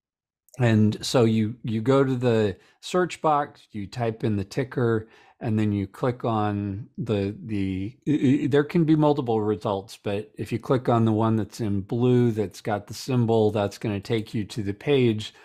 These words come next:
that starts to tell you about what's inside, what, what this fund actually is. <clears throat> And at the top, they want you to focus on these three stars and the, the gold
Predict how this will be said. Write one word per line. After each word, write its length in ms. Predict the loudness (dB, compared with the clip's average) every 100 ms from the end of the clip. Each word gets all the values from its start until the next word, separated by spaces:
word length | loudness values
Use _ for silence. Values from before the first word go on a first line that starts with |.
| -20 -20 -20 _ -4
that 180 | -2 0
starts 400 | 0 0 0 -6
to 180 | -6 -6 _ _ _
tell 220 | -2 2 4
you 220 | 4 4
about 280 | 4 2 2
what's 300 | 0 -2 -4
inside, 640 | -2 -2 -2 -2 -4 -6
what, 400 | -2 -2 -4 -10
what 300 | -4 0 0 -4 -4
this 280 | -2 -2
fund 520 | -4 -2 0 2 0 -2
actually 540 | -6 -6 -8 -4 -4 -2
is. 480 | 0 2 0 -4 -12 _ _ -20 -20 _ _ _
<clears throat> 0 |
And 640 | 2 4 2 2 4 4 2 0
at 220 | -2 0
the 160 | -2
top, 680 | -2 -2 2 4 4 2 -2 -6
they 220 | -2 0
want 360 | 0 -2 -2
you 140 | -4 -6
to 80 | -6
focus 500 | -4 -4 -4 -6 -4
on 440 | -4 -2 -2 -4
these 320 | -4 -6 -8
three 280 | -6 -2 -2
stars 680 | -2 -2 2 2 2 -2 -6
and 340 | -8 -4 -2
the, 180 | -2 -4 -6
the 100 | -6
gold 640 | -2 2 4 4 2 -2